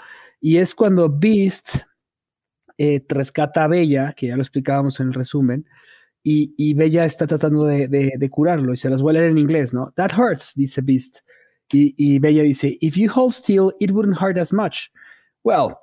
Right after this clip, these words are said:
if you hadn't have run away, this wouldn't happen." Y dice Belle, "If you hadn't frightened me, I wouldn't have run away." Entonces ella le, le, le arregla su brazo con cierto coraje, y la,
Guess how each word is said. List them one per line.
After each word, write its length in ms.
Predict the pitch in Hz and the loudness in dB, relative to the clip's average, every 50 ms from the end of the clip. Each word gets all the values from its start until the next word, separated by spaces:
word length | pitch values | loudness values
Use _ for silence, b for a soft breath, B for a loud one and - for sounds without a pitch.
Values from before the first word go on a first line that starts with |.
| _ - | _ -4
if 100 | 127 135 | -2 -2
you 140 | 156 180 - | 0 0 0
hadn't 300 | 226 226 220 190 165 156 | 0 0 0 0 -2 -2
have 520 | - - - - 160 185 175 165 147 143 | -4 -6 -4 -2 -2 0 0 0 -2 -2
run 240 | 143 156 180 175 156 | 0 0 0 2 0
away, 420 | 143 143 143 143 139 147 - - _ _ - | 0 0 0 0 -2 -2 -4 -8 _ _ -2
this 200 | 156 165 160 - | -2 0 0 0
wouldn't 220 | 190 220 180 - | 0 0 0 0
happen." 380 | - 190 233 180 151 151 117 - - - - _ _ _ _ _ _ _ _ _ _ - | 0 -2 -2 -2 -4 -6 -8 -8 -14 -20 -20 _ _ _ _ _ _ _ _ _ _ -8
Y 60 | 139 | -4
dice 220 | 139 156 147 - 165 | -4 -2 0 -2 -2
Belle, 280 | 151 175 165 151 139 135 - _ - | 0 0 0 0 0 -4 -6 _ -4
"If 140 | 170 160 156 | -4 -2 0
you 160 | 170 208 202 | 0 0 0
hadn't 300 | 226 285 285 277 254 247 | 2 2 2 2 2 0
frightened 380 | - - 214 220 220 185 160 | 0 -2 0 0 0 0 0
me, 220 | 160 160 175 214 - _ - | 0 0 -2 -2 -6 _ -4
I 140 | 190 214 220 | -2 0 0
wouldn't 220 | 226 220 208 180 | 2 2 2 2
have 200 | 202 269 285 - | 2 0 0 0
run 200 | 202 196 185 170 | 0 0 0 0
away." 340 | 143 123 120 113 110 - _ _ _ _ _ _ _ _ _ _ _ _ _ _ _ _ _ _ | 0 0 -2 -4 -6 -10 _ _ _ _ _ _ _ _ _ _ _ _ _ _ _ _ _ _
Entonces 480 | _ - 180 165 147 - 180 165 - - | _ -2 -2 0 2 2 0 0 0 0
ella 320 | 175 190 185 190 196 196 | 0 2 4 4 4 4
le, 300 | 185 175 156 151 147 127 | 4 2 2 2 0 0
le, 280 | 143 147 143 143 143 139 | 0 2 2 2 0 0
le 120 | 143 147 | 0 0
arregla 480 | 143 143 151 156 170 170 170 170 175 165 | 0 0 0 0 0 0 2 0 0 0
su 160 | - - 160 | 0 -2 -2
brazo 540 | 156 170 170 165 147 - 165 160 170 170 - | 0 0 0 0 -2 -2 -2 -2 -2 -2 -4
con 320 | - - 147 139 139 131 127 | -4 -2 -2 0 0 -2 -4
cierto 1160 | - - - 160 156 165 156 - - 180 175 170 156 147 143 131 - - - - - - - - - - _ _ _ | -6 -4 0 0 0 0 0 -2 -4 -2 -2 0 0 0 -2 -2 -4 -4 -4 -6 -6 -10 -10 -14 -16 -18 _ _ _
coraje, 640 | - 151 147 165 185 185 - - 165 156 196 262 - B B B B B B B B B | -6 -2 -2 0 0 -2 -2 -2 -2 -2 -2 -4 -10 B B B B B B B B B
y 80 | - 139 | 0 0
la, 640 | 143 143 147 147 143 139 139 139 139 135 135 131 | 2 2 2 2 2 2 2 0 0 -2 -2 -4